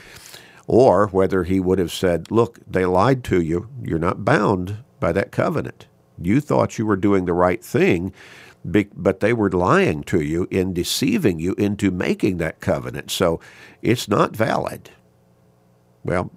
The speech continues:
again, that would be a debate going back and forth,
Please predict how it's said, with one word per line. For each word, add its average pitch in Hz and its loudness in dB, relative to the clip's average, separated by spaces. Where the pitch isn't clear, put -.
again, 95 -2
that - -6
would 92 -2
be 98 2
a 92 2
debate 92 -2
going 90 0
back 87 -2
and 92 -6
forth, 85 -2